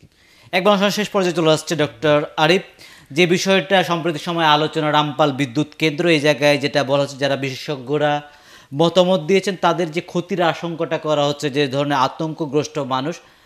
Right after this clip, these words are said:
Speaker 2: আসলে সেই ধরনের আতঙ্কজনক আসলে সেই পরিস্থিতি নাই বা সেই ধরনের ক্ষতি সৃষ্টি করবে না। বিষয়টা যদিও ক্ষতি করে, সেটা ধারাবাহিক যে গতানুগতিক যে প্রক্রিয়া ঘটে, সে ধরনের ঘটে থাকবে। আপনি একজন এই বিষয়ে বিশেষজ্ঞ হিসেবে কি মনে করেন?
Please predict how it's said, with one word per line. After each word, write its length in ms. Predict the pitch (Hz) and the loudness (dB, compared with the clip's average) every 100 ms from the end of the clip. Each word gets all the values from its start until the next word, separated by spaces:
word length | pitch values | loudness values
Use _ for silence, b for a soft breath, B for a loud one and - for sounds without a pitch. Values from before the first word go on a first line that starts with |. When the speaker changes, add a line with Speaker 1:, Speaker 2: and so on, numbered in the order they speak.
| b | b
Speaker 2:
আসলে 340 | - 165 185 180 | -6 -4 -4 -4
সেই 140 | 180 | -4
ধরনের 260 | 156 160 165 | -4 -2 0
আতঙ্কজনক 1600 | 143 - 160 156 143 - 156 156 156 156 151 135 151 156 147 | 0 2 -2 0 -6 -2 2 4 4 2 0 -4 -2 0 0
আসলে 260 | 143 135 139 | -4 -4 -6
সেই 140 | 131 | -4
পরিস্থিতি 520 | 143 147 139 - 127 151 | -4 -4 -4 -8 -6 -4
নাই 160 | 165 - b b - | -4 -8 b b -12
বা 60 | 151 | -8
সেই 200 | 175 165 | -4 0
ধরনের 280 | 175 175 165 | 0 0 -6
ক্ষতি 320 | - 170 196 | -6 -4 -4
সৃষ্টি 280 | 151 156 165 | -4 -4 -6
করবে 280 | 147 139 147 | -4 -4 -4
না। 80 | 165 | -4
বিষয়টা 380 | 165 180 185 180 B B B 117 | -4 -2 -4 -6 B B B -2
যদিও 280 | 165 208 | 0 2
ক্ষতি 300 | 196 196 160 | 0 -2 -4
করে, 240 | 202 208 202 | -4 -2 -2
সেটা 260 | 196 185 | -4 -4
ধারাবাহিক 480 | 156 156 156 147 160 | -2 0 0 2 0
যে 100 | 156 | 0
গতানুগতিক 680 | 147 147 147 147 143 147 127 | -2 -2 -2 -2 -4 -4 -6
যে 100 | 131 | -6
প্রক্রিয়া 500 | 135 139 - 139 131 165 - 139 131 | -6 -8 -2 0 0 -2 -16 -20 -8
ঘটে, 260 | 135 147 | -6 -6
সে 140 | 147 143 | -6 0
ধরনের 260 | 139 135 | 0 -2
ঘটে 180 | 127 131 | -6 -8
থাকবে। 260 | 151 143 175 B B B | -8 -8 -12 B B B
আপনি 500 | 156 160 - 180 196 | -2 -2 -4 -6 0
একজন 360 | 180 160 165 165 | 0 0 0 2
এই 100 | 160 | 2
বিষয়ে 240 | 156 160 | 0 -2
বিশেষজ্ঞ 380 | 151 151 147 147 | -2 -2 -4 -4
হিসেবে 260 | 160 165 147 | -2 -4 -6
কি 120 | 135 | -8
মনে 200 | 120 110 | -10 -10
করেন? 200 | 107 | -14